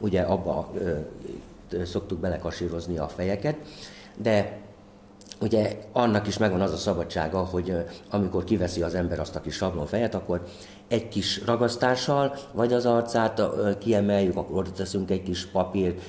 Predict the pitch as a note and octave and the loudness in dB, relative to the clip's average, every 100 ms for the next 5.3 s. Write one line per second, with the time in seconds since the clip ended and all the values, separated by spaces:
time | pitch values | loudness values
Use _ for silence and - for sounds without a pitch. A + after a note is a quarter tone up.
0 | - - F2 E2 D2 - - F#2+ F2+ E2 | -14 -4 0 0 -2 -8 -4 -2 0 -2
1 | - - D#2 - G2 F#2+ F#2 F#2+ F2+ F#2+ | -6 -10 -10 -4 0 2 0 -2 -2 -2
2 | F2 - - - - - - F2+ - - | -2 -2 -8 -10 -16 -20 -10 -10 -8 -8
3 | E2+ A2+ A#2 A2+ G#2+ G#2 G2+ - G2+ F#2+ | 0 4 4 4 2 2 0 2 0 0
4 | - - F2+ E2+ D#2+ - A2+ A#2 A2 A#2 | -6 -12 -4 -4 -4 0 2 4 4 2
5 | G#2 G#2+ G2 | 4 4 2